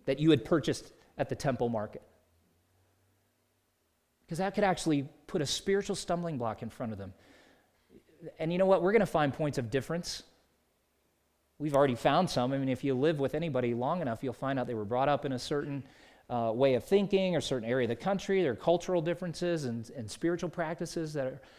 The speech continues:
that are different household to household. But those are things that we, we, we release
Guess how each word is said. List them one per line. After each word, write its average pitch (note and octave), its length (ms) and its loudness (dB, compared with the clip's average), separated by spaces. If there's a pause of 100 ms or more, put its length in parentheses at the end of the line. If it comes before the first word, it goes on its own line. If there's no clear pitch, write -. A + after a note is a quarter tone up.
(180)
that C3+ 100 -2
are C3 80 0
different D3 440 -4
household C#3+ 420 -8
to C3 80 -4
household. C#3 540 -8 (720)
But C3 120 -12
those D3+ 180 -4
are F3+ 80 -2
things C3 300 -4
that C3 200 -2
we, C3 320 -2 (800)
we, B2 220 -8
we C3+ 260 -2
release C#3 920 2